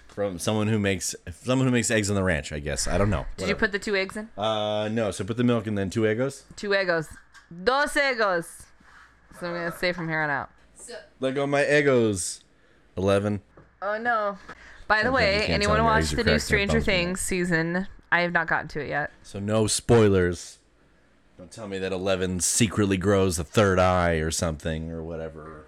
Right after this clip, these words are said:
Speaker 2: Or has, I don't know. I was gonna
Speaker 1: Hopper gets kidnapped by, like, a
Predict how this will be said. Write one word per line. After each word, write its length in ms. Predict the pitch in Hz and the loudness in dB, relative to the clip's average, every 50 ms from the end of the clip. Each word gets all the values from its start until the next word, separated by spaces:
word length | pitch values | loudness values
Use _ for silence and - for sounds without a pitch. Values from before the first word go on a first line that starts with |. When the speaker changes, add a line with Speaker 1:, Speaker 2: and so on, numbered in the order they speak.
| - - | -8 -4
Speaker 2:
Or 140 | 160 170 175 | -4 -2 0
has, 260 | 185 180 175 170 165 165 151 - - - - _ _ _ _ _ - - | 0 -2 -2 -4 -6 -10 -12 -12 -18 -20 -20 _ _ _ _ _ -10 -6
I 120 | 160 156 | -4 -4
don't 100 | 151 143 | -4 -4
know. 200 | 113 80 80 165 - - - - - - - - - - - - - - _ _ - | -6 -6 -8 -10 -12 -16 -20 -20 -20 -20 -20 -20 -20 -20 -20 -20 -20 -20 _ _ -2
I 120 | 147 170 180 | 0 0 0
was 120 | 170 165 | -2 -4
gonna 240 | 165 165 165 156 156 - - - _ - - - - - _ - | -6 -6 -6 -6 -8 -10 -20 -20 _ -20 -20 -20 -20 -20 _ -16
Speaker 1:
Hopper 380 | - - 113 101 95 - 107 | -8 -4 -4 -4 -2 -4 -6
gets 240 | 98 104 101 92 - | -2 -2 -2 -2 -2
kidnapped 520 | - - 123 110 92 98 95 92 87 - _ | -2 0 0 2 2 2 2 2 0 0 _
by, 120 | 98 90 | 2 2
like, 220 | 87 87 87 82 - | 4 2 0 2 2
a 140 | 85 80 | 0 0